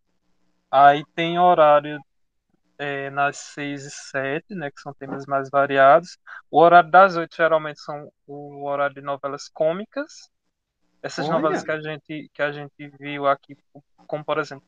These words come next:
Speaker 1: Que Pobres Tão Ricos, Por Elas Sou
Speaker 2: A Fe-,
Speaker 1: Eva,
Speaker 2: A Feia Mais Bela.
Speaker 1: A Feia Mais Bela são desse horário, apesar de que A Feia Mais Bela começou à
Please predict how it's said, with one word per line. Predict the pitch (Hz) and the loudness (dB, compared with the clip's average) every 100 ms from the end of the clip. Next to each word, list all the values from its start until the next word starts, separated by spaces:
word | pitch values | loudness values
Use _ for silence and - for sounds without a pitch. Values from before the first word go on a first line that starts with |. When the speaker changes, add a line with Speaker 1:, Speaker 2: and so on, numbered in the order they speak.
| _ | _
Speaker 1:
Que | 165 | -8
Pobres | - 165 156 - | 0 0 0 -6
Tão | 165 | -6
Ricos, | 160 147 160 151 _ 135 - _ _ _ | -6 -8 -10 -12 _ -20 -20 _ _ _
Por | - 151 | 0 2
Elas | 156 160 | 2 0
Sou | 175 165 | -2 -2
Speaker 2:
A | 147 | 0
Fe-, | 139 | 0
Speaker 1:
Eva, | 147 147 135 135 127 127 _ _ _ _ _ | -2 -6 -6 -4 -4 -6 _ _ _ _ _
Speaker 2:
A | 123 | -10
Feia | - 160 | 0 2
Mais | 147 139 | 2 -2
Bela. | 120 113 131 143 127 117 123 | 0 2 2 2 -2 0 0
Speaker 1:
A | |
Feia | 110 170 | 2 0
Mais | 165 165 165 | 4 2 0
Bela | 151 151 156 | -4 -4 -4
são | - 185 | -6 -6
desse | 208 202 190 | -6 -6 -4
horário, | 170 143 139 175 208 | -2 2 2 0 0
apesar | 165 190 180 185 | 2 2 2 0
de | |
que | 196 | 0
A | 185 | 0
Feia | 214 | 0
Mais | 233 233 | 0 0
Bela | 185 190 | -2 -6
começou | 190 185 - | -8 -6 0
à | 214 | 0